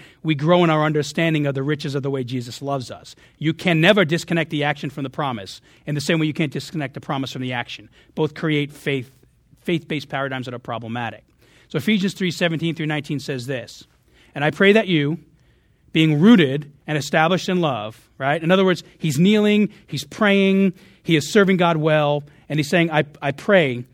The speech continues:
that you, being rooted and established in love," not rooted and established in works or in deeds, but rooted in love, "that you may have power together, corporately, with all the Lord's people, to grasp how wide and long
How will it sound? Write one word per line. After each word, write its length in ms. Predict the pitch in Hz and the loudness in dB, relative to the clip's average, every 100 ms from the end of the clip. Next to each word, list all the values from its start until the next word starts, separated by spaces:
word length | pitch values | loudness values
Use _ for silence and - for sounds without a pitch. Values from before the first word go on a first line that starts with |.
| _ - | _ -10
that 140 | 151 | -4
you, 240 | 156 202 | 0 2
being 280 | 165 175 151 | 4 2 4
rooted 240 | 170 208 190 | 2 2 2
and 120 | 160 | -2
established 480 | - 156 156 160 175 | -2 -2 -2 -4 -6
in 80 | |
love," 260 | 147 113 101 _ _ | -4 -6 -8 _ _
not 240 | 151 180 180 | 2 2 4
rooted 280 | 202 208 | 2 2
and 80 | 208 | 0
established 520 | 185 - 180 185 - | -2 0 0 0 -4
in 100 | 190 | -4
works 500 | 156 175 175 - - - _ 151 | 0 0 0 -8 -14 -16 _ -2
or 160 | 165 | 0
in 80 | 180 | 2
deeds, 380 | 165 160 156 - | 0 0 0 -2
but 200 | 143 127 | -10 -2
rooted 300 | 190 233 233 | 0 2 2
in 160 | 214 | 2
love, 300 | 147 113 104 _ - - | 0 -4 -8 _ -20 -8
"that 220 | 151 - | -8 -2
you 80 | 185 | 0
may 100 | 175 | 0
have 220 | 165 160 | 0 -2
power 420 | - 165 135 98 98 _ _ _ _ _ _ _ _ | -2 -2 -2 -6 -14 _ _ _ _ _ _ _ _
together, 800 | - 147 120 180 180 131 92 - _ _ | -10 -10 2 4 6 2 -4 -14 _ _
corporately, 580 | - 190 160 135 113 98 _ _ - | -2 -2 -2 -8 -8 -10 _ _ -6
with 180 | 143 | -6
all 220 | 147 185 208 | 2 6 6
the 100 | 190 | 4
Lord's 300 | 180 165 - | 2 0 0
people, 420 | 156 131 95 95 _ _ _ _ - | -4 -4 -12 -16 _ _ _ _ -8
to 100 | 160 | -6
grasp 420 | 147 170 190 - | 2 2 2 -2
how 200 | - 139 | -2 -2
wide 720 | 113 123 190 185 180 185 175 - _ _ | -2 -2 0 0 0 -2 -4 -8 _ _
and 300 | 127 117 127 | -14 -8 0
long 480 | 175 175 170 175 | 4 4 4 2